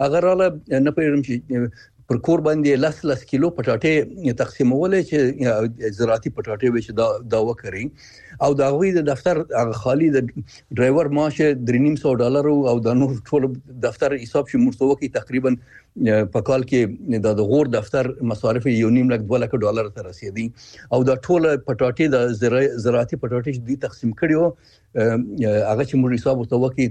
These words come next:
تقریباً د یو زر ډالر هم نه کېدی، تقریباً اته نه سوه ډالر کېدی.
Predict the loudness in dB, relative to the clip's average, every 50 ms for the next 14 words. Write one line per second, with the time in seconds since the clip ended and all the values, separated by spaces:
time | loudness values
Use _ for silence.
0 | -2 -6 -8 -4 -2 -2 0 0 2 2 0 0 -2 -6 _ _ _ _ _ _
1 | _ _ _ _ _ _ _ _ -4 0 0 2 4 4 2 2 0 -2 -6 -14
2 | -20 -20 -20 -20 -20 -10 -2 -2 -2 0 0 -2 -2 -2 0 0 0 -2 0 0
3 | 0 0 2 2 2 2 2 2 0 0 -2 -6 -6 -6 -6 -8 -8 -8 -4 -2
4 | -2 -2 0 -2 -4 -2 -2 -2 -2 -2 0 -2 -2 0 0 -2 -2 -2 -4 -6
5 | -6 -10 -12 -12 -8 -8